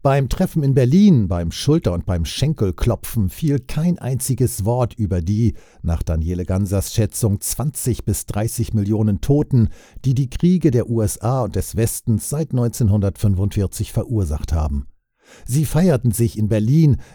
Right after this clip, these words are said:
während gleichzeitig im Südwesten der Republik, also von hier nicht weit entfernt, von Rammstein aus, Menschen allüberall auf der Welt ermordet werden. Sie feierten sich, obwohl sie mit ihren Kriegen Grundregeln der uno verletzen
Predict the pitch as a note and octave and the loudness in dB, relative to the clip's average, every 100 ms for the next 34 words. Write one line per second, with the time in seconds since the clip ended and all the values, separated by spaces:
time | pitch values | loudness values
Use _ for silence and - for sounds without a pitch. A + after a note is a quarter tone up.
0 | - F#2 E2+ - G2+ A2 - A#2 G2+ G2+ | -6 -4 -4 -4 -2 -2 0 0 0 -2
1 | - F2+ F2+ F2 D#2 A2+ - - F#2+ F#2 | -4 -6 -4 -4 -2 -2 -2 -2 -2 0
2 | G2+ A2 F2 A#2+ B2+ - - - - C3 | 0 -2 0 0 0 -4 -16 -12 -4 -2
3 | C#3 B2+ - A2 G#2+ F3 D3 B2+ A#2 A#2+ | 2 0 0 0 2 2 2 0 -2 -4
4 | B2+ G2+ - A#2+ C#3+ C3+ - - F#2+ E2+ | -2 -6 -2 0 0 -2 -6 -8 -4 -2
5 | F2 A#2 - A2 G#2+ G2+ A2 - - - | -2 -4 0 0 0 0 -2 -2 -10 -12
6 | - A#2+ F3 - A2+ G2+ - D#3+ D3+ - | -2 2 2 2 0 0 0 0 0 0
7 | C#3 A2 G#2+ A2 - F#2+ G2 F2 F#2 E2+ | 0 0 0 -2 -4 -2 0 0 -2 -2
8 | - G#2+ G#2+ A2 D#2+ C2+ - D2 C2 C#2+ | -4 -2 0 0 -2 -6 -6 -6 -4 -8
9 | C2+ _ _ _ _ _ _ - C3+ D#3+ | -10 _ _ _ _ _ _ -4 -2 0
10 | D#3+ G#3 F3+ D#3 B2 D3 - A2+ F#2 F#2+ | 0 0 2 0 2 0 0 -4 -4 0
11 | E3 D3+ C3 B2 G#2+ F#2 G2 - B2 C3 | 0 0 0 -2 -2 -4 -6 -2 -2 0
12 | A#2 F#2+ A2+ C3 - B2 A2+ G#2+ G2+ - | 0 0 0 0 2 0 2 2 0 -2
13 | A2+ A#2 A2+ - G#2+ A#2 B2+ - C3 A2 | 0 0 0 0 0 2 0 0 2 2